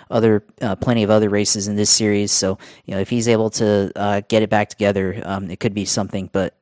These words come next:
I'm just, uh, not convinced yet until I see it.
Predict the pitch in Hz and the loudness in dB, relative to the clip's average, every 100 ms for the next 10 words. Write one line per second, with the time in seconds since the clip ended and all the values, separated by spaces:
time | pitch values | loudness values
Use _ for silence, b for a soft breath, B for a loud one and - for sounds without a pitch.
0 | - 95 95 92 - 98 - 95 92 95 | -8 -6 -8 -8 -2 -2 0 0 0 -4
1 | - _ _ - 107 104 110 101 101 - | -8 _ _ -2 0 0 -4 -4 -2 -2
2 | 98 95 98 101 92 - 101 90 | -2 -4 -4 -2 0 0 -2 -4